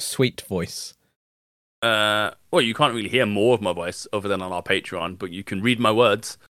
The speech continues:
Speaker 2: on, uh, gamehype dot co dot U K for, uh, gaming news, reviews, and all your general gaming shenanigans.
Speaker 1: And you can find me at fuzzballs dot co, where I draw cute animals and put them on T-shirts and notepads and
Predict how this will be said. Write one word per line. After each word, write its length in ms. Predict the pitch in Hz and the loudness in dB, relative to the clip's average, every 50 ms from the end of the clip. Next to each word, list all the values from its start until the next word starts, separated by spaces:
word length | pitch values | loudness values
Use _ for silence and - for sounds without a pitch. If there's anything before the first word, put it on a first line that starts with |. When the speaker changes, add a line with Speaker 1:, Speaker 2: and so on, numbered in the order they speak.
| _ _ _ - | _ _ _ -6
Speaker 2:
on, 220 | 113 110 107 107 | -4 -2 -2 -2
uh, 80 | 104 - - | -2 -4 -4
gamehype 640 | 107 - 117 110 110 110 101 - 104 104 90 - - | -2 2 2 4 4 2 0 -2 -2 -4 -4 -4 -6
dot 120 | - 98 95 | -6 -4 -2
co 120 | - 107 | -2 -4
dot 80 | 101 82 | -4 -4
U 100 | 104 104 | -4 -4
K 200 | - 113 127 139 | -2 -2 -2 -4
for, 240 | - - 107 101 | -6 -6 -6 -4
uh, 60 | 95 95 | -4 -2
gaming 380 | 98 98 101 104 101 101 98 | 0 0 0 2 0 -2 -6
news, 240 | 101 101 101 101 95 | -6 -6 -6 -6 -6
reviews, 380 | 98 92 95 98 101 101 92 - | -8 -6 -6 -6 -6 -6 -6 -6
and 120 | 98 95 | -6 -6
all 140 | 98 98 101 | -6 -6 -4
your 220 | 95 95 95 92 | -4 -6 -8 -6
general 340 | 98 - 101 104 101 101 101 | -6 -4 -4 -4 -4 -6 -6
gaming 400 | 98 - 95 95 98 98 98 101 | -4 -2 -2 -2 -2 -4 -6 -8
shenanigans. 680 | 101 - - 98 101 98 98 101 101 107 107 - - - _ - _ _ _ - - - _ | -8 -8 -8 -8 -6 -6 -6 -8 -8 -10 -10 -12 -14 -18 _ -20 _ _ _ -20 -20 -10 _
Speaker 1:
And 200 | 107 104 104 107 | -4 -2 -2 -2
you 80 | 120 | 0
can 160 | - 131 117 107 | 0 0 0 2
find 280 | - - 127 123 123 | 2 2 4 4 4
me 100 | 120 117 | 4 2
at 100 | 110 - | 0 -2
fuzzballs 560 | - - 131 120 110 - - 120 113 107 - | -2 0 2 2 2 0 -2 -2 -2 -2 -2
dot 180 | - 110 - - | -2 -4 -4 -2
co, 420 | - - 143 139 139 139 135 131 | 2 6 8 8 8 8 8 6
where 220 | 127 117 110 107 98 | 4 4 4 4 4
I 140 | 98 101 104 | 2 2 0
draw 240 | - 101 98 92 | 0 -2 -2 -2
cute 260 | - - - 143 120 - | -4 -4 -4 -4 -2 0
animals 400 | 117 107 107 107 104 98 95 - | -2 0 0 0 -2 -2 -4 -6
and 80 | 104 | -6
put 80 | - 117 | -6 -6
them 80 | - | -6
on 100 | 92 98 | -6 -8
T-shirts 480 | 92 - 185 196 180 - 185 - - - | -2 0 0 2 2 2 -2 -2 -2 -4
and 220 | 110 95 95 101 | -4 -4 -2 -2
notepads 580 | 107 113 - - - - 101 101 101 95 - - | -4 -4 -6 -8 -8 -6 -4 -4 -4 -6 -6 -8
and 280 | 85 80 82 82 87 | -8 -8 -8 -8 -10